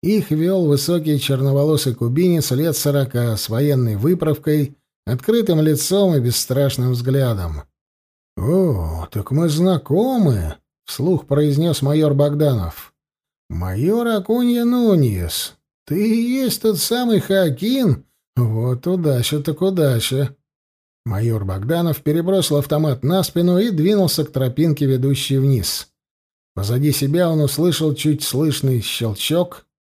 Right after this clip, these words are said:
Успел оглянуться, и в этот самый момент пуля, выпущенная из винтовки боливийского солдата, раздробила ствол дерева, возле которого стоял майор. Богданов чертыхнулся, упал на землю и начал отползать в джунгли.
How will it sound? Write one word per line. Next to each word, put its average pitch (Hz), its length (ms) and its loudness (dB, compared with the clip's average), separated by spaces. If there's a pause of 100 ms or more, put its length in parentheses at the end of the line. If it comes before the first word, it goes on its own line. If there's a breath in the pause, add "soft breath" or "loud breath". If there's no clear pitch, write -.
Успел 175 460 2
оглянуться, 165 680 2
и 175 120 4
в 165 80 0
этот 156 260 0
самый 160 400 0
момент 160 540 2
пуля, 170 320 2
выпущенная 156 800 0
из 135 120 0
винтовки 156 500 0
боливийского 151 680 2
солдата, 160 720 0
раздробила 175 680 2
ствол 170 380 0
дерева, 175 460 2
возле 151 340 2
которого 156 500 0
стоял 147 460 0
майор. 143 560 0 (600)
Богданов 120 560 -2
чертыхнулся, 131 840 -2
упал 156 360 0
на 147 140 2
землю 175 440 2
и - 20 0
начал 180 400 2
отползать 135 540 0
в 110 200 -4
джунгли. 110 720 0